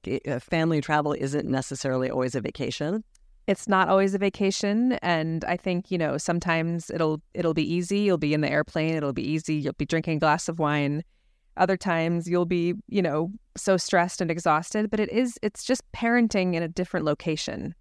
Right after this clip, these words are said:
Speaker 2: So you have to keep that in mind and expect some rough times.
Speaker 1: One that doesn't necessarily have all the aids that help you through parenting at home.
Speaker 2: Exactly.
Speaker 1: So it can be
Speaker 2: Exactly.
Speaker 1: challenging. No, that's super helpful. So what about when they get older, Eliza? This sort of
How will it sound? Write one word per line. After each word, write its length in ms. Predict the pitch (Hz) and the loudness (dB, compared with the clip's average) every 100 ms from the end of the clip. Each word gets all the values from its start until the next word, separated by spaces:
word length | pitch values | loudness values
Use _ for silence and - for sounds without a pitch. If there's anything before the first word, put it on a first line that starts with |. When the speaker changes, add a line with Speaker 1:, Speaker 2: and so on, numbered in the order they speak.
| - - | -20 -8
Speaker 2:
So 120 | - | -2
you 100 | 170 | 0
have 120 | 180 - | 0 -2
to 80 | |
keep 220 | 160 180 - | 0 0 0
that 160 | 139 | 0
in 80 | 131 | 0
mind 280 | 127 127 127 | 0 -2 -2
and 60 | 151 | -4
expect 420 | - - 160 - | -2 0 0 -2
some 160 | 147 | -4
rough 160 | 135 - | -2 -4
times. 480 | - 87 165 - - _ _ _ | -6 -6 -6 -10 -16 _ _ _
Speaker 1:
One 320 | 170 170 165 | -2 2 2
that 100 | 156 | 2
doesn't 240 | 156 147 147 | 0 0 -2
necessarily 400 | 147 - 147 139 | -2 -2 0 0
have 160 | 143 | 0
all 160 | 143 139 | 0 0
the 220 | 143 139 - 147 | 0 -2 -2 0
aids 340 | 147 147 139 | 0 0 -4
that 100 | - | -4
help 300 | 135 139 - | -2 -2 0
you 100 | 143 | -4
through 200 | - 143 | -4 -6
parenting 500 | 143 143 135 143 135 | -2 0 0 0 -2
at 60 | 131 | -2
home. 320 | 165 147 - - | -4 -4 -6 -6
Speaker 2:
Exactly. 520 | 180 - - - - - | -6 0 0 0 -4 -4
Speaker 1:
So 80 | - | -6
it 100 | - | -4
can 140 | 151 | -2
be 80 | 143 | -2
Speaker 2:
Exactly. 180 | - 165 | -4 -4
Speaker 1:
challenging. 400 | 156 - - - _ _ - _ _ | -4 -4 -6 -10 _ _ -20 _ _
No, 140 | 170 147 | -2 2
that's 200 | 156 - | 2 2
super 300 | 165 - 143 | -2 0 0
helpful. 480 | 139 - - - 156 _ - - | 0 -4 -4 -4 -6 _ -20 -6
So 180 | 190 | -2
what 160 | 170 190 | 2 2
about 300 | 196 196 175 | 4 4 6
when 140 | 180 | 4
they 100 | 175 | 2
get 160 | 160 165 | 2 0
older, 360 | 143 143 139 131 | 0 0 2 2
Eliza? 520 | 131 120 147 147 143 | 2 0 -2 -2 -2
This 160 | 156 - | -4 -6
sort 320 | - 170 147 | -4 -2 0
of 180 | 147 | -2